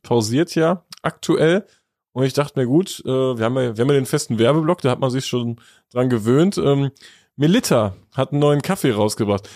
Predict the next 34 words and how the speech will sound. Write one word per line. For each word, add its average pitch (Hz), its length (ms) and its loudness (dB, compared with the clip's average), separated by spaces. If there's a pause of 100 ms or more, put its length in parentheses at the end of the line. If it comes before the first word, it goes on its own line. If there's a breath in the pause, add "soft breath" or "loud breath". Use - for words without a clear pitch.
(160 loud breath)
Nein, 165 280 2
ich 147 120 -6
möchte 220 180 0
Werbung 220 180 2
machen 202 200 -2
für 175 140 2
einen, 151 220 0
für - 160 -4
einen 131 120 -2
Groundhopping-Blog. 117 1000 0 (180)
Es 131 160 -6
gibt 170 160 -4
tatsächlich 196 500 0
noch 165 220 0 (320 soft breath)
Groundhopping-Blogs 143 880 0
und 139 100 -4
ich 127 100 -6
hab 160 140 -4
irgendwann 156 380 0
mal, 147 460 -2
ich, 113 100 -10
wir 131 100 0
haben 160 140 2
schon 196 180 -2
mal 202 80 2
dafür 180 240 0
Werbung 180 180 4
gemacht, 165 140 0
das 156 80 -4
ist 151 60 -6
ja 156 40 -4
schon 147 160 -6
Ewigkeiten 175 500 0
her. 170 280 2